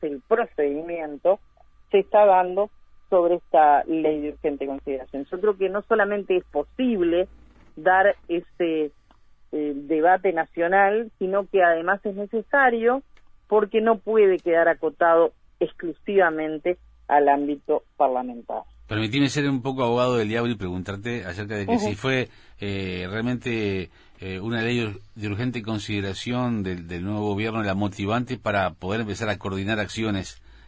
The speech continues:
Speaker 2: eh, entre el Frente Amplio y or-, organizaciones sociales. Em, quizás también hay un, un, un debe en el, en el cual tendrían que haber coordinado cosas antes.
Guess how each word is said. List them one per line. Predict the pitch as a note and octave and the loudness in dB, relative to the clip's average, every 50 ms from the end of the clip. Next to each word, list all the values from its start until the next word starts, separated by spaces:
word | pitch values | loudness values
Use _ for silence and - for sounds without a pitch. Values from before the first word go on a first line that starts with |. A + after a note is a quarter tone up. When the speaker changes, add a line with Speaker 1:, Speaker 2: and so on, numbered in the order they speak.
| - | -12
Speaker 2:
eh, | F#2+ F#2 F#2 F#2 F#2 F#2+ | -8 -6 -6 -4 -4 -4
entre | F#2+ F#2 E2+ - G2 G2 F#2+ F#2+ F#2+ F#2 F#2 F2 E2+ - _ _ _ - _ _ _ | -6 -6 -8 -6 -6 -4 -4 -4 -4 -4 -6 -6 -8 -10 _ _ _ -20 _ _ _
el | - - | -14 -12
Frente | - G#2 G#2 G2+ G2 G2+ G2+ G#2+ | -8 -6 -6 -6 -6 -4 -4 -2
Amplio | A#2+ A#2+ G#2+ G#2+ A#2 A2 G#2+ | -2 -2 -4 -4 -4 -4 -4
y | G#2 | -4
or-, | G2 G2 - - - | -4 -6 -8 -10 -12
organizaciones | G2+ F#2+ F#2 F#2 F#2 F2+ - F2+ A2 A2 G2+ | -10 -8 -6 -6 -8 -8 -10 -8 -8 -8 -8
sociales. | - F#2+ F2 - A2+ G#2+ G2+ F#2+ F2+ E2+ - - _ _ _ _ _ _ | -8 -10 -10 -8 -6 -6 -4 -6 -6 -8 -12 -18 _ _ _ _ _ _
Em, | - F#2 F#2+ F#2 F#2 F2+ F2+ F2 F2+ F#2 F2+ E2+ D#2+ - _ - | -12 -10 -8 -8 -6 -8 -8 -8 -8 -8 -8 -10 -12 -16 _ -16
quizás | - G2+ - - B2+ - | -14 -12 -10 -10 -10 -8
también | - A#2 A2 A2+ B2 B2 A#2+ A#2+ A2 G2+ - - - - - | -8 -8 -6 -4 -4 -2 -2 -4 -4 -6 -12 -20 -20 -18 -10
hay | - G2+ G#2 G#2+ G#2+ | -8 -6 -4 -4 -4
un, | G#2 G#2 G#2 - | -4 -6 -6 -8
un, | A2+ A2 G#2 - | -8 -10 -8 -8
un | A#2+ A2+ G#2 G#2 | -6 -6 -4 -4
debe | G2 A#2+ C3+ C3+ C#3 C3 - - G2+ | -2 -2 -2 -2 -2 -2 -4 -6 -6
en | F#2 | -6
el, | F#2 F#2+ F#2 F2 - - | -6 -6 -8 -8 -12 -16
en | - F#2+ F#2 F2+ F#2 | -16 -12 -10 -8 -8
el | F2+ F2+ E2+ - | -8 -8 -10 -8
cual | - A2 A2+ A2 G#2+ G2 | -6 -6 -4 -4 -4 -6
tendrían | G2 F#2+ F#2+ G2+ G#2+ G#2+ G2 | -6 -6 -4 -4 -4 -4 -4
que | G2 | -4
haber | G2 G#2+ G#2+ G2 | -4 -2 -4 -4
coordinado | F#2+ F#2+ F#2 F2+ F2 F#2+ G#2+ G#2 G2+ | -4 -6 -6 -6 -4 -4 -2 -4 -4
cosas | F2 - F#2+ F#2+ F#2 - - | -6 -8 -10 -12 -10 -10 -8
antes. | G#2+ A2 - G#2 - - - | -8 -8 -8 -12 -16 -18 -20